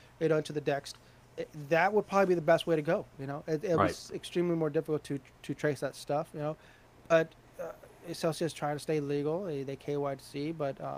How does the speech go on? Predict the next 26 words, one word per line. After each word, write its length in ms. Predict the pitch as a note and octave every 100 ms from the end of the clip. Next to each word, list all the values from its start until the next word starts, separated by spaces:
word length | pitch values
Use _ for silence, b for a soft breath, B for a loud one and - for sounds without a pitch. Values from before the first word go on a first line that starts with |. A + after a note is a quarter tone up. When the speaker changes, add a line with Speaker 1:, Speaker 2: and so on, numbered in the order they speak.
| C3+
Speaker 1:
obviously 540 | C3+ C#3 B2 C#3 C3+ b b b b -
things 220 | D3+ C#3
didn't 180 | C#3 C#3
go 520 | C3+ C3+ C3+ C3+ B2+ A#2+ - -
the 80 | B2
way 140 | B2 -
they 200 | C#3+ C3
envisioned, 480 | B2+ B2+ B2 - D3
or, 240 | C3+ B2 B2 B B B B - C3+
and 100 | C#3
I 60 |
just, 240 | C#3+ C3+ - -
it, 100 | D#3+ - - -
yeah, 140 | B1+ - - -
I 40 | -
just 140 | -
leave 100 | -
it 60 | -
at 80 | -
that. 140 | -
Speaker 2:
I 60 | B2+
personally 400 | - G3+ F#3+ C#3+
like 180 | A2+ A#2
the 80 | G#2
way 240 | G2 G2 F#2+
that 180 | F2+